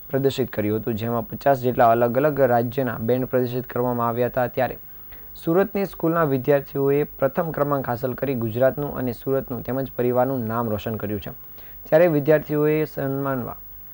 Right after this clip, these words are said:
અને આવકારવા સુરતના રેલવે સ્ટેશન ઉપર ઢોલ અને તાશા સાથે રેલી કાઢવામાં આવી હતી અને વિદ્યાર્થીઓને આવકારવામાં આવ્યા હતા. આ અંગે શાળાના શિક્ષિક,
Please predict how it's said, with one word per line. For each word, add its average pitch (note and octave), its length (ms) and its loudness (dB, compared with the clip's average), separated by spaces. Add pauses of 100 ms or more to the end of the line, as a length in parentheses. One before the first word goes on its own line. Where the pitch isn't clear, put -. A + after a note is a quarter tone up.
(240)
અને C#3 140 -2
આવકારવા C3+ 440 6
સુરતના D3 380 0
રેલવે C3+ 260 0
સ્ટેશન C3+ 300 -6
ઉપર C3 260 2
ઢોલ B2+ 300 0
અને C3+ 140 -2
તાશા B2+ 320 0
સાથે B2 360 0
રેલી A#2 240 0
કાઢવામાં G#2 420 -2
આવી F#2+ 160 -4
હતી - 180 -8 (480)
અને B2 180 2
વિદ્યાર્થીઓને B2+ 720 0
આવકારવામાં A2+ 580 2
આવ્યા G2+ 220 -2
હતા. - 180 -6 (840)
આ D#3+ 120 8
અંગે F3+ 220 2
શાળાના E3 520 6
શિક્ષિક, - 520 -6